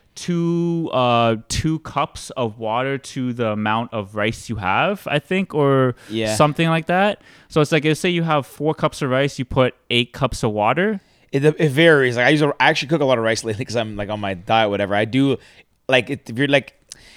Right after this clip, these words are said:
Speaker 2: you can do, like, a one cup to one cup, but as it gets more, it gets incrementally more. So when I do, like, two cups of rice, dry rice, like, two and a half cups of water.
Speaker 1: Yeah.
Speaker 2: It varies, but even sushi rice, you put, like, most people, I think you put, they put vi-, uh, like,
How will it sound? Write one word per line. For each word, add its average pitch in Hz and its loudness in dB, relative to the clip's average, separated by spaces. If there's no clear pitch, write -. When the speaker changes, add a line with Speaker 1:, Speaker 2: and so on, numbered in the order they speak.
Speaker 2:
you 151 2
can 175 4
do, 196 6
like, 208 8
a 170 6
one 160 4
cup - 2
to - 0
one 143 2
cup, 156 4
but 139 4
as 147 6
it 147 -6
gets 143 0
more, 131 0
it 143 2
gets 131 -2
incrementally 131 -2
more. 151 2
So 135 -4
when 127 2
I 135 2
do, 131 -2
like, 123 0
two 139 -6
cups - 0
of 117 -2
rice, 135 2
dry 123 0
rice, 135 0
like, 123 -6
two 131 -6
and 120 -4
a 117 -2
half 117 -4
cups - -4
of 104 -6
water. 127 2
Speaker 1:
Yeah. 104 -4
Speaker 2:
It 113 0
varies, 120 4
but 131 2
even 196 2
sushi 160 -4
rice, 98 -4
you 110 -12
put, 135 -2
like, 123 -6
most 135 -4
people, 123 0
I 117 0
think 120 -6
you 113 -12
put, 131 -10
they 120 -4
put 117 -6
vi-, 98 -8
uh, 90 -4
like, 90 -6